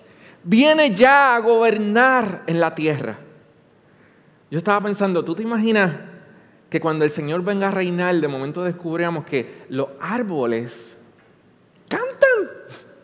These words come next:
Que nosotros no lo sabíamos, pero las,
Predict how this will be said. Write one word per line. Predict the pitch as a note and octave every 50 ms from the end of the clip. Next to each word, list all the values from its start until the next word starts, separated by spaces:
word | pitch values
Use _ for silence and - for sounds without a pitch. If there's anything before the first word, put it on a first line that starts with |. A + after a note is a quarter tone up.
| _ _ _ _ _ _ _ _ _ _ _ _ _ _ _ _ _ _ _ _ -
Que | G#3 A3+ B3+ A3+ A#3
nosotros | A#3 B3 A3+ A3+ B3 A#3+ D#4+ D#4+ D#4+
no | D#4 D#4+ E4
lo | D#4
sabíamos, | D4+ C#4+ C4 A#3+ C4 D4 D4 C4 A3+ F#3+ F3+ F3+
pero | G3 G3 G#3 F#3+ G3 - - - -
las, | - G3 G3 G3 G3 - - -